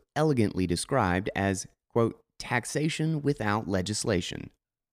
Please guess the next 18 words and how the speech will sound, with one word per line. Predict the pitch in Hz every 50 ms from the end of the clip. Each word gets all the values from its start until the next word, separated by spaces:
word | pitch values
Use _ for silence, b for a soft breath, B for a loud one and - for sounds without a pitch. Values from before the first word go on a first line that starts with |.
| _ _ _ _ _ _ _
What | 110 135 160 143
you | 165 190 185
do | 147 127 185 208 196 143
with | 123 127 120
the | - 120
portion | 113 - - 143 131 117 - 113 110
of | 101 90
the | 101 104
wealth | 107 110 104 92 - - - -
that | - 104 107 -
you | 92 98
have | 92 101 95 92
in | 92 90 90
Bitcoin | 82 147 185 - - - 90 87 90 110 113 -
is | - 147 147
another | 175 180 156 147 151 156
matter | 139 110 98 95 98 98 104 98 -
altogether. | - 92 90 92 92 90 110 123 127 - - 50 - -